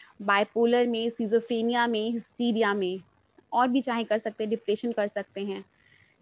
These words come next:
mania कर सकते हैं। तो हमने क्या कर दिया, specific नाम दे दिया, है ना,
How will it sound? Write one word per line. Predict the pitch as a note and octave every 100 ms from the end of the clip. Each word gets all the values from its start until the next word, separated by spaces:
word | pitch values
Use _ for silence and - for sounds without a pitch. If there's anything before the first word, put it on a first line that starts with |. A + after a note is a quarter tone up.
| A3
mania | A#3+ A#3+ A#3+
कर | A#3 A3+
सकते | A3+ G#3 -
हैं। | G#3+ G#3 - _ _ -
तो | C#4+
हमने | D4+ D4+ D4
क्या | D#4 D4
कर | D4 C#4
दिया, | D4+ E4
specific | C#4 - B3+ - D#4+ D#4
नाम | A3+ G3 B3
दे | B3+ C4
दिया, | B3 C4 F4 A#4 - - _ _
है | A#3+
ना, | A#4 A4